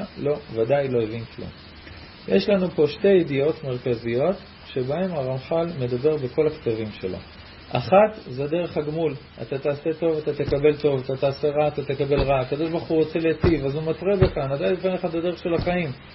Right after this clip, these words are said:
תבחר בחיים, אני רוצה לעשות לך טוב. אם תבחר ברע, אני אצטרך לתת לך רע. מה אני אעשה?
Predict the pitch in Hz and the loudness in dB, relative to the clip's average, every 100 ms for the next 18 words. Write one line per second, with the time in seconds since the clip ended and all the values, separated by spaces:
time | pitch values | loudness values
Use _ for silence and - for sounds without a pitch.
0 | - - - 147 - 220 202 196 175 151 | -20 -16 -6 0 6 6 6 0 -2 -4
1 | 156 160 175 202 196 185 180 175 - 165 | -4 -4 0 0 0 -2 -2 -4 0 2
2 | 131 - - - - - 165 151 165 220 | 2 -2 -18 -20 -20 -18 -8 -2 2 6
3 | 202 180 196 220 208 196 - 208 202 208 | 6 6 4 4 0 -4 -4 -2 -2 -4
4 | 202 190 190 175 180 - - 170 175 160 | -4 -2 -2 -2 -4 -10 -10 -6 -4 -6
5 | 139 | -8